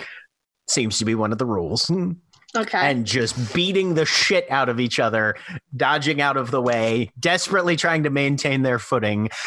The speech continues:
Speaker 1: And occasionally one person ends up in the water to a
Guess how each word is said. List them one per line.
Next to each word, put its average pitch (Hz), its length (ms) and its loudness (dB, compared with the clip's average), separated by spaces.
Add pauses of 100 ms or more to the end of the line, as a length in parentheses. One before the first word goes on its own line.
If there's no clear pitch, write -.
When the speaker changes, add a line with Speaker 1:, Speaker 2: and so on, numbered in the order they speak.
Speaker 1:
And 160 140 2
occasionally 151 640 0
one 127 300 0
person 127 380 -2
ends 120 320 0
up 117 140 0
in 113 100 0
the 110 100 0
water 107 520 0
to 113 140 -2
a 107 100 0